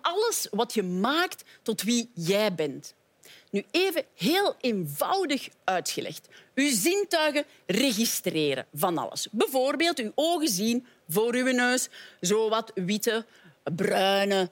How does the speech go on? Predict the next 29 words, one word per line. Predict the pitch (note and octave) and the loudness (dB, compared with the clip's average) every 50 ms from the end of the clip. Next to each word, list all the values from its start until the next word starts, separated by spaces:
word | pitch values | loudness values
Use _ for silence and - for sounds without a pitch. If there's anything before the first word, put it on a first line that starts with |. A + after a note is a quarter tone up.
| - _ _ | -6 _ _
rozige | F#3 G#3 A#3 A3+ C4+ C#4+ D4 D#4 D#4 D4+ C#4 C#4+ C#4+ D4+ | -2 0 2 2 2 2 2 2 0 0 0 0 0 -2
puntjes, | - - D#4 D#4 D4+ D4+ D4+ - - D#4 D4+ - C4 | -2 -2 0 0 0 0 0 0 0 0 0 0 0
wat | C4 A#3 | 0 0
in | B3 C4 C4+ | 0 2 2
de | C4+ A3+ F#3 | 0 2 2
vorm | G#3+ B3+ C#4 D4 D4 C4+ | 0 2 2 0 0 0
van | D4+ D#4 D#4 | 2 0 0
een | E4 | 0
cirkel. | - - - C#4+ C#4+ C#4 - - D4+ D4 D4+ - - - - - | 0 -2 -2 -2 -2 -2 0 -2 -2 -2 -2 -6 -12 -18 -8 -4
En | - G#3 A3 | -2 0 2
daaronder | A3 G#3+ A3+ C4+ D#4 D#4 D4 C4+ | 2 2 2 2 2 2 2 2
zit | B3 G#3 C4 B3+ - | 2 0 0 0 0
dan | C4 A#3 | 0 2
een | G#3+ G3+ F3 | 2 2 2
driehoekige | A#3 B3 C#4 C#4 B3 A3+ B3 - - G3+ A3+ G#3 - - - _ | 2 2 2 2 2 0 -2 -4 -2 -2 -2 -2 -4 -8 -18 _
bruine | - F3 - G#3 G3+ G3+ G3+ G3+ G3 G3 F#3 F3 E3+ - _ _ _ - | -8 -4 0 2 2 4 4 2 2 2 2 0 -2 -6 _ _ _ -10
vlek. | D#3 D#3+ F3+ D#3+ D3 - - - - _ _ _ _ _ _ _ _ | -4 0 0 0 0 -2 -6 -16 -20 _ _ _ _ _ _ _ _
Die | E3+ E3 C#4+ F4 A#4+ F#4 C#4 | -2 0 2 2 2 2 2
informatie | D4 C#4+ B3 - A#3 G#3 G3 G#3 B3+ D4 D#4+ E4+ - - D4+ F#4 - _ _ | 0 0 0 0 0 0 2 0 2 2 2 0 0 0 -2 -4 -4 _ _
gaat | _ - - G3+ A3 B3+ B3+ | _ -2 0 2 2 2 0
naar | A3 G3+ F#3 F3 | 0 0 2 2
uw | F3 E3+ E3 | 0 -2 0
hersenen | G3 G#3+ A#3 - - G#3+ G#3+ G#3+ - _ - _ _ _ _ _ | 0 0 0 -2 -4 -4 -6 -6 -8 _ -20 _ _ _ _ _
en | - D#4+ D#4+ D4 A#3+ | 0 0 2 2 2
die | G#3+ B3+ B3+ A#3 | 2 0 0 2
wordt | A3 C#4+ D4+ D4 - | 2 0 0 0 0
daar | G#3+ G3+ F3 | 0 0 0
vertaald | D#3+ D#3+ - - A#3+ A3+ A#3+ A#3+ A#3 A#3 - - | -2 -8 -4 -2 0 2 2 2 0 0 -2 -2
in | A#3 A3+ A3 A#3 A3 - | 0 0 0 0 -2 -4